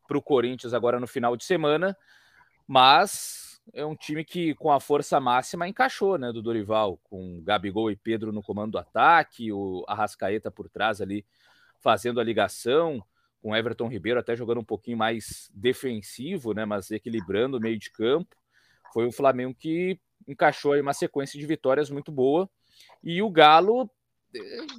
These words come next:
tropeça, né? Não é um time confiável. Até quando vence, vence apertado, né? Faz tempo que não tem uma, uma vitória por dois gols de diferença esse Atlético Mineiro.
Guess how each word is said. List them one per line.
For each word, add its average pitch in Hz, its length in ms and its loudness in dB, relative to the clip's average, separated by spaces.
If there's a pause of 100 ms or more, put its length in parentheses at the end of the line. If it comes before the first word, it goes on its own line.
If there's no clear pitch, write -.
(300)
tropeça, 160 840 0
né? 143 240 -4
Não 151 220 -6
é 170 100 -6
um 233 100 -4
time 190 280 -6
confiável. 170 640 4
Até 147 120 -6
quando 214 280 2
vence, 147 480 -2
vence 165 560 -4
apertado, 151 760 0
né? 127 140 -6
Faz - 240 -8
tempo 143 220 -12
que 214 80 -10
não 190 140 -8
tem 135 140 -6
uma, 165 280 0
uma 98 240 -8
vitória 123 320 -6
por - 160 -8
dois 143 240 -4
gols 147 200 -6
de 143 80 -20
diferença 131 480 -4
esse 113 100 -10
Atlético - 420 -8
Mineiro. 113 360 -4